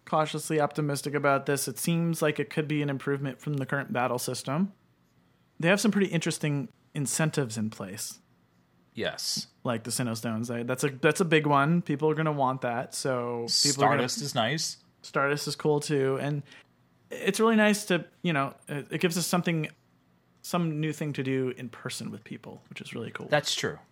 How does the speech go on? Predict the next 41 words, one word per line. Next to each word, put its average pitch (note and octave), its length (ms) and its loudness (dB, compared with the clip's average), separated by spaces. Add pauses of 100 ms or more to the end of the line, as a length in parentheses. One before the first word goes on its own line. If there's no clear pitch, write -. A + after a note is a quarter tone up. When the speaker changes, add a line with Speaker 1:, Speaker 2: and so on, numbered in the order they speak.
(100)
Speaker 2:
Yeah, G#2 400 -4
because B2+ 420 -2 (300)
like D3 360 0
we've D#3 120 4
always C3 380 0
said, G#2+ 120 -6
this F#2+ 120 -6
game's D3+ 260 0
really G#2 640 -4
impersonal. F2+ 760 -2
Like, E2+ 240 -12
you C3 380 -6 (640)
don't D#3+ 340 0 (180)
talk - 480 0
to B2 80 -6
the G#2+ 80 -6
people A2+ 460 -4
you're G2 240 -4
around F#2 420 -4
usually. C#2+ 560 -12 (320)
Speaker 1:
Right, A2+ 220 -2
Speaker 2:
You A#2+ 80 0
might, B2+ 200 2
Speaker 1:
right. A#2+ 280 -2
Speaker 2:
like, D#3 160 4
during F3 160 6
community E3 280 4
day, B2 40 6
we C3 120 2
might D3+ 200 6
joke C3 300 4
with B2 100 -2
some B2+ 160 -4
guy A#2+ 140 6
pass A2+ 240 2
by, A#2 180 4
"Oh, C#3+ 400 2 (300)
you B2 100 2
didn't D3+ 200 4
catch D3+ 260 4
that? E3 300 6